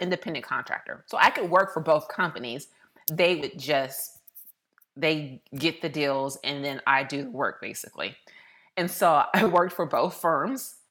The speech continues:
and I would write patents for engineering companies in Austin. And I thought that I would do that long term.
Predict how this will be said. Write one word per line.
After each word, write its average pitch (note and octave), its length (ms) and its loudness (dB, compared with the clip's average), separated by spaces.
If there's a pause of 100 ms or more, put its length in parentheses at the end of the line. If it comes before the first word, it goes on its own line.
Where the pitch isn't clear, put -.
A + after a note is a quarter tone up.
(360)
and D#3 280 0
I C#3+ 120 8
would D3 120 0
write D#3 260 4
patents F#3+ 500 0
for C#3 440 2
engineering E3 440 -6
companies C3+ 580 -10
in C#3 200 -10
Austin. D#3+ 580 -4
And E3+ 120 0
I E3 80 6
thought - 300 4
that D#3 140 2
I C#3 100 4
would B2 220 -4
do D3+ 160 -6
that B2 240 -2
long C3 280 -14
term. C3 380 -8